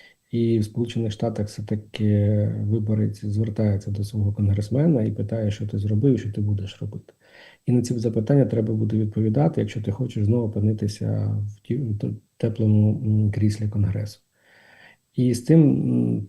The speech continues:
треба буде теж зіткнутися. І не поваж-, не зважати на цю думку не зможе адміністрація.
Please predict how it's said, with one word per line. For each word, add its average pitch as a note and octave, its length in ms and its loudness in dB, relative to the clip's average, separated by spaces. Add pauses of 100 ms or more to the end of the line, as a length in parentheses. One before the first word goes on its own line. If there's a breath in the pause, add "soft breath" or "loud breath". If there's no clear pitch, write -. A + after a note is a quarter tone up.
треба B2 280 4
буде A2+ 260 0
теж A#2+ 220 4
зіткнутися. G#2 760 -6 (720)
І B2+ 120 4
не B2+ 300 6
поваж-, A#2 500 2
не A#2+ 220 4
зважати A#2+ 460 2
на A2 160 2
цю G#2+ 140 -4
думку C3 420 2
не A2 120 4
зможе A2 360 0
адміністрація. G2 760 -8